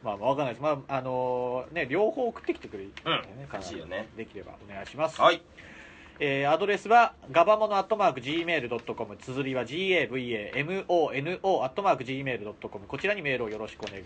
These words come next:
Speaker 1: いします。えー、そんなこんなで、アールエヌワングランプリ、えー、これにて改めて終わりとなります。
Speaker 2: 終わり。
Speaker 1: はい。
Speaker 2: 楽しかった。
Speaker 1: そんなこんなで。
Speaker 2: また来年もね。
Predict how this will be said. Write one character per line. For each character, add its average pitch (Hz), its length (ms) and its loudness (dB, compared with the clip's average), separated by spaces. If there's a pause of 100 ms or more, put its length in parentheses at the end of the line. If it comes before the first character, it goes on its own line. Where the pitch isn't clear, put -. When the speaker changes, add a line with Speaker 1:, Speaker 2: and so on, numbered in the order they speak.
(140)
Speaker 1:
い 92 60 -16
し - 160 -14
ま 127 160 -4
す。 - 180 -18 (480)
え 104 260 -6
ー、 - 40 -16
そ 160 100 -8
ん 156 60 -12
な 156 100 -2
こ 151 140 -8
ん 139 40 -8
な 127 120 -6
で、 139 200 -4
ア 117 140 -8
ー 123 60 -8
ル 123 100 -8
エ 123 80 -8
ヌ 117 100 -12
ワ 117 120 -6
ン 117 80 -12
グ 117 80 -8
ラ 120 80 -4
ン 113 60 -8 (120)
プ 107 60 -14
リ、 101 80 -14 (160)
え 95 100 -12 (460)
ー、 - 20 -18
こ - 80 -16
れ 107 120 -10
に 98 100 -16
て 139 260 -6 (220)
改 135 340 -2
め 214 80 0
て 196 280 2 (100)
終 101 100 -8
わ 95 80 -6
り 98 80 -14
と 95 140 -14
な 95 120 -10
り 92 80 -8
ま 107 300 0
す。 - 320 -14 (160)
Speaker 2:
終 - 40 -14
わ 107 80 -4
り。 - 20 -4
Speaker 1:
は - 0 -
い。 - 0 -
Speaker 2:
楽 131 100 -4
し - 60 -4
か 165 60 4
っ - 60 -4
た。 156 200 4 (960)
Speaker 1:
そ 127 40 -4
ん 113 80 -6
な 104 120 -6
こ 98 120 -12
ん 90 60 -14
な 87 80 -14
で。 85 80 -14
Speaker 2:
ま 95 60 -16
た 92 100 -4
来 92 140 0
年 113 100 -2
も 127 80 -2
ね。 143 220 0